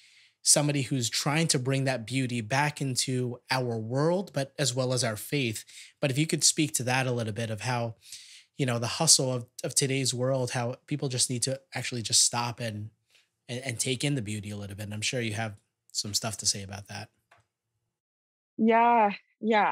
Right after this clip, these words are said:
Speaker 2: absolutely. I mean, I think it's so important to ask ourselves, like, when is the last time I've pondered something? Um, when is the last time that I've stopped and truly pondered? And,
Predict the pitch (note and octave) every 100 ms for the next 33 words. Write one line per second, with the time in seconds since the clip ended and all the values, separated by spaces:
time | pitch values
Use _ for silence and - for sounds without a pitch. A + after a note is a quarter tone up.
0 | F#3 G#3+ - F#3+ F#3 E3 D#3+ D#3 - F#3
1 | F#3+ F#3 F3+ E3 _ _ _ _ _ _
2 | _ _ A#3 A3+ A3+ A3 G3 - F#3 F3+
3 | F3+ - F3 E3+ E3+ E3+ E3 - - -
4 | E3 E3+ - D#3 - D#3 D3+ D#3 D#3 D#3
5 | D#3+ D#3 D#3+ D3+ D3+ - - D3+ D3+ C#3+
6 | _ - D3+ D3 D3 D3 D3+ E3 _ _
7 | - D#3 - - C#3 D3 D#3 - _ _
8 | - E3 D3+ C#3+ C#3 D#3+ E3 D#3 D#3 D3+
9 | - D#3 D3 D3 - C#3+ D3 - D#3 -
10 | D#3 D#3 D3+ D3+ D#3 D#3 D#3 - - -
11 | - - F#3+ F3+ F3